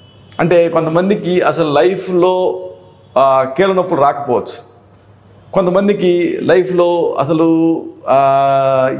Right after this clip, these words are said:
ఈ అటికేరియాలు రాకపోవచ్చు. కానీ పులితేన్పులు ప్రతి వాళ్ళని ఏదో సం-, సందర్భంలో ఇబ్బంది పెడుతూనే ఉంటాయి. ఇలాంటి ఈ పులితేన్పులు కానీ,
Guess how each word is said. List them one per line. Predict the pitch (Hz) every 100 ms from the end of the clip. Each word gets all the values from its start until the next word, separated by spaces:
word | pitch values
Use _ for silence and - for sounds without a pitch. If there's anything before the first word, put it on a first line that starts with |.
| 139
ఈ | 139
అటికేరియాలు | 135 - 175 190 170 170
రాకపోవచ్చు. | 143 151 - 123 - - - - _ _ -
కానీ | 185
పులితేన్పులు | 156 202 254 247 233 208 196 170 -
ప్రతి | 170 165
వాళ్ళని | 196 190 190 190 165 131
ఏదో | 139 196 185
సం-, | 175 160 156 147
సందర్భంలో | 156 151 135 151
ఇబ్బంది | 143 165 156
పెడుతూనే | 156 190 185
ఉంటాయి. | 113 - - - _ _ _ _ 147
ఇలాంటి | 175 170 156
ఈ |
పులితేన్పులు | 135 165 190 202 190 143
కానీ, | 123 131 147